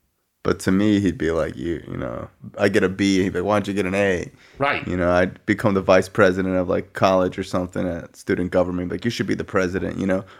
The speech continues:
Speaker 1: But then when I wasn't around, he'd be like, you know, "He's the man."
Speaker 2: Yeah, my dad did the same thing. And I'm like, "Hmm."
Speaker 1: But I think it's a way to push people, 'cause sometimes I find myself doing that. And, um, my, one of my sponsors, this guy sponsored me. And when he would hang up the phone, he would say, "I'm proud of you."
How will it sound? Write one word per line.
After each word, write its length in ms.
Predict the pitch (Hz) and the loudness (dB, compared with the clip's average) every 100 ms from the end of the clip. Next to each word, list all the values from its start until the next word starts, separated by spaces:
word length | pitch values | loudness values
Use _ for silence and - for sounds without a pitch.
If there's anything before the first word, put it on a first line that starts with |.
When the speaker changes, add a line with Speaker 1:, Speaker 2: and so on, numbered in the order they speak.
| _ | _
Speaker 1:
But 140 | - 104 | -2 4
then 120 | 120 | 4
when 120 | 117 | 6
I 40 | 107 | 6
wasn't 300 | 107 101 98 | 4 0 0
around, 400 | 95 104 104 95 | 2 2 2 0
he'd 200 | 92 - | -2 -6
be 80 | 87 | -6
like, 380 | 87 78 73 - _ _ _ | -6 -6 -10 -18 _ _ _
you 40 | 90 | -6
know, 260 | 80 92 - | -6 -8 -12
"He's 180 | - 101 | -12 -10
the 80 | 98 | -6
man." 360 | 92 82 80 - - | -4 -4 -8 -12 -2
Speaker 2:
Yeah, 180 | 117 101 | 2 2
my 160 | 87 | 2
dad 320 | 92 98 95 95 | -2 0 -2 -4
did 160 | 95 | -8
the 80 | 98 | -8
same 300 | - 101 95 | -4 -2 -2
thing. 320 | 90 110 92 | 0 0 0
And 100 | 82 85 | -4 -6
I'm 200 | 85 87 | -6 -6
like, 160 | 82 | -8
"Hmm." 460 | 101 143 170 101 78 - _ _ _ _ | -4 -2 0 0 -2 -12 _ _ _ _
Speaker 1:
But 80 | 98 | 2
I 80 | 113 | 2
think 180 | 160 180 | 2 -4
it's 100 | 190 | -2
a 60 | |
way 160 | 165 143 | 0 2
to 80 | 113 | 0
push 340 | - 139 - | 2 2 2
people, 260 | 127 107 - | -4 -4 -6
'cause 160 | 104 | -8
sometimes 440 | - 143 156 175 151 | 0 0 2 2 2
I 80 | |
find 320 | 120 123 120 117 | 2 4 4 4
myself 420 | 110 - 110 104 | 2 4 2 2
doing 300 | 110 110 101 | -2 -2 -2
that. 320 | 87 80 - _ | -2 -2 -8 _
And, 400 | 98 98 95 92 | -6 -2 -2 0
um, 360 | 92 87 87 - - | 0 0 -4 -10 -4
my, 180 | 101 98 | 0 2
one 160 | 107 | 2
of 60 | 120 | 2
my 120 | 104 | 0
sponsors, 800 | 101 - 104 113 - 143 143 - _ _ _ _ _ | -2 0 0 0 -2 -4 -4 -12 _ _ _ _ _
this 160 | 95 90 | -10 -2
guy 220 | 113 110 | 0 0
sponsored 500 | 113 110 104 104 92 | 0 2 2 2 -4
me. 80 | 90 | -4
And 100 | 92 | -2
when 100 | 104 | 0
he 80 | 120 | 2
would 160 | 120 | 0
hang 180 | 113 135 | 0 0
up 140 | 139 - | 0 -2
the 80 | |
phone, 360 | 110 143 143 117 | -2 2 4 2
he 120 | 104 | 0
would 160 | 98 98 | -2 -2
say, 140 | - | 0
"I'm 160 | 98 90 | 0 0
proud 340 | 101 117 120 | 2 4 4
of 80 | 98 | 2
you." 220 | 85 - | -4 -10